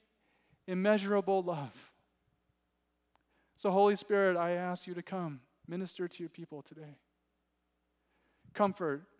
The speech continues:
bring hope, bring endurance, perseverance, even joy in the midst of pain,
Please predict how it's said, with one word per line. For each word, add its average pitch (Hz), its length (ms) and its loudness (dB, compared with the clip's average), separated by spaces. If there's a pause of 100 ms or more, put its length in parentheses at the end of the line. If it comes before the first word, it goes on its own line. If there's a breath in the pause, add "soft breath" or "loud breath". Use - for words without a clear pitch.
(340)
bring 190 200 2
hope, 165 360 0 (1800)
bring 196 180 4
endurance, 170 840 -2 (260)
perseverance, 151 880 -4 (1000)
even 214 300 -2
joy 202 600 0
in 170 80 -8
the 165 80 -6
midst 175 300 -8
of 160 80 -14
pain, 110 300 -14